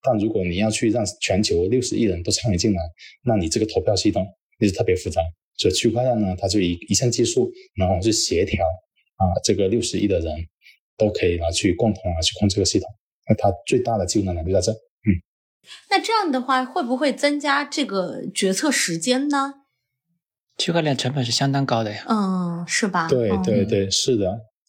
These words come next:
Speaker 1: 因为，因为这里面最大的问题在说，我，我比如说哈，啊，以这个比特币举例嘛，比如说我有一笔钱，
Speaker 2: 嗯。
Speaker 1: 对吧？从，从我转给花肉，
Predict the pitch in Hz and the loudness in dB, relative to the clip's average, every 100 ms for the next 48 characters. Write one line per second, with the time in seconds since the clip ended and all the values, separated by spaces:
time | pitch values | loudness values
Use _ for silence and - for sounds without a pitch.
0 | - 135 - 139 131 156 113 113 120 - | -2 0 2 0 0 2 2 2 0 0
1 | - 131 120 117 101 92 113 101 - 101 | 0 0 0 0 0 2 2 2 2 2
2 | 101 101 104 - 104 98 101 95 98 101 | 2 2 0 0 0 2 0 0 0 0
3 | 113 101 101 87 - - 110 - 113 107 | 2 0 0 -4 -6 -2 0 2 2 0
4 | - - 117 113 113 - 87 117 110 87 | -2 0 0 2 2 2 0 0 0 -4
5 | - - - - 101 107 98 92 95 110 | -8 -20 -14 -2 0 2 0 2 2 2
6 | 101 85 82 85 98 92 - 95 98 101 | 2 0 -2 -2 0 0 0 0 0 0
7 | 104 98 90 107 104 90 117 | 2 0 0 -2 -2 0 0